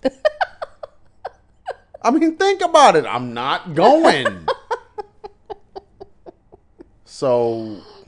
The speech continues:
Speaker 1: Oh, that's funny.
Speaker 2: I mean, we're, we're in a different, we're in a different place.
Speaker 1: We
Speaker 2: We're in a
Speaker 1: are.
Speaker 2: different world now. I mean, the, even in the States, there was a time where it was like, you must have a car.
Speaker 1: Right. I never in my life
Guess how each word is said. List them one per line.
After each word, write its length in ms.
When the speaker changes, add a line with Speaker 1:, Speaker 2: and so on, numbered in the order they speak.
Speaker 1:
Oh, 520
that's 120
funny. 300
Speaker 2:
I 60
mean, 180
we're, 240
we're 240
in 40
a 80
different, 500
we're 140
in 80
a 20
different 300
place. 560
Speaker 1:
We 140
Speaker 2:
We're 80
in 40
a 40
Speaker 1:
are. 60
Speaker 2:
different 260
world 600
now. 460
I 60
mean, 320
the, 400
even 220
in 100
the 80
States, 440
there 120
was 220
a 80
time 400
where 180
it 80
was 180
like, 280
you 240
must 560
have 440
a 60
car. 480
Speaker 1:
Right. 240
I 180
never 340
in 100
my 160
life 340